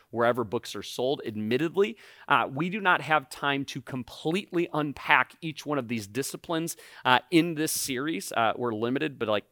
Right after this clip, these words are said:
thirty minutes each Sunday to talk about these things. So again, that book does a fantastic job diving into even greater detail and explanation on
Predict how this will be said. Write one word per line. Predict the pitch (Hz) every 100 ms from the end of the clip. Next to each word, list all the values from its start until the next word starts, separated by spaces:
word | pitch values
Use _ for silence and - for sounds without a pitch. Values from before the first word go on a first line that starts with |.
| _
thirty | 127 127
minutes | 117 127 - -
each | 131 -
Sunday | 110 120 135
to | 117
talk | - 113 151
about | 139 -
these | 151 -
things. | 151 151
So | - 107
again, | 123 120 107
that | 139 110
book | 127 -
does | 117 110
a |
fantastic | - 139 110 - - 151 147 - 139
job | 107 120 110 104 - - -
diving | 120 135 147 147
into | 123 131 - 123
even | 123 117 113
greater | 113 110 123 143 135
detail | 101 120 139 - 139 131 104
and | 110
explanation | 131 - - 120 113 113 - 104 -
on | 117 117 107 101